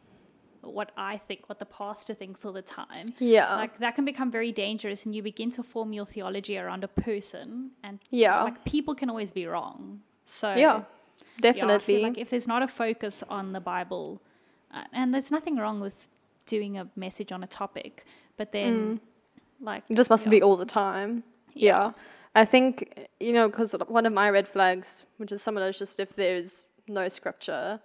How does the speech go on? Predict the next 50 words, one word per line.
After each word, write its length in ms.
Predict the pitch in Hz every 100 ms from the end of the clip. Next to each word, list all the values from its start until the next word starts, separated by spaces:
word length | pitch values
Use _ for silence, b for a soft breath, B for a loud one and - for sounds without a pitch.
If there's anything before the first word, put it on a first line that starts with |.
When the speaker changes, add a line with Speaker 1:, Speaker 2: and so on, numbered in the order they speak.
| b b
Speaker 1:
<laughs> 220 | b b -
Speaker 2:
in 600 | 247 196 180 175 180 190 _ -
the 100 | 202
sermons, 760 | - 226 185 139 156 247 254
like, 300 | 233 214 - _ b b b
and 120 | 381
there 100 | 427
are 100 | 415
churches 360 | 440 330 311 320
that 180 | 285 208
do 120 | 269
it, 180 | 202 214
and 140 | 220
you, 140 | 220 - -
like, 180 | 214 214
especially 360 | 233 - 226 247
if 60 |
you 40 | 240
Speaker 1:
Yeah. 20 |
Speaker 2:
look 80 | 208
at 80 | 214
the 60 | 196
bigger 280 | 185 185
churches, 420 | 202 208 196 185 208
like, 100 | 202
sometimes, 560 | 220 220 254 233 233
like, 140 | 226 220 _ _ _
you'll 300 | 240 220 196 -
hear 200 | - 220
a 60 | 208
sermon 440 | - 175 190 175
and 100 | 180
it's 160 | 208 -
like, 400 | 208 196 - - b b b b b
"I 60 | 240
don't 80 | 277
know 100 | 269
where 100 | 220
you 140 | 214
got 180 | 185 185
that 140 | 196
from, 200 | - 180
really." 260 | 175 - 190
And 220 | 208 202 b b b b
it's 160 | 233 262
so 140 | - 277
Speaker 1:
Yeah. 80 |
Speaker 2:
dangerous 560 | 277 190 202 214 208 208
because 340 | - 208 214
you, 400 | 220 214 196 180